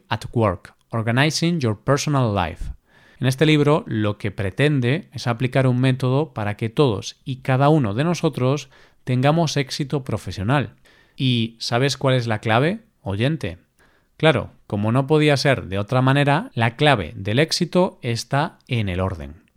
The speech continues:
La idea del libro es eliminar todo el desorden que hay en nuestra vida laboral, es decir, eliminar todo aquello que nos perjudica en nuestro entorno laboral y que nos impide avanzar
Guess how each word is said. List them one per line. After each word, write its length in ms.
La 140
idea 200
del 160
libro 420
es 280
eliminar 480
todo 380
el 120
desorden 540
que 100
hay 120
en 100
nuestra 320
vida 220
laboral, 500
es 140
decir, 400
eliminar 680
todo 260
aquello 440
que 100
nos 180
perjudica 760
en 160
nuestro 300
entorno 420
laboral 460
y 80
que 120
nos 200
impide 300
avanzar 640